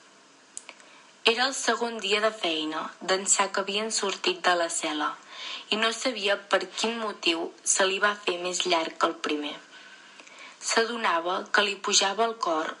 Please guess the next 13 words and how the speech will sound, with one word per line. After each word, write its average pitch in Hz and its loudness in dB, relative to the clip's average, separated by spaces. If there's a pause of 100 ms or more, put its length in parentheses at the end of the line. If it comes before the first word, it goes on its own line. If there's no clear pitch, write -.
un 196 -2
defalliment, 170 -2 (480)
un 226 2
fatalisme 202 2
que 185 2
tirava 175 2
a 180 2
la 170 -2
desesperança. 156 0 (1600)
En 226 6
coneixia 226 2
els 277 -4
senyals. 180 0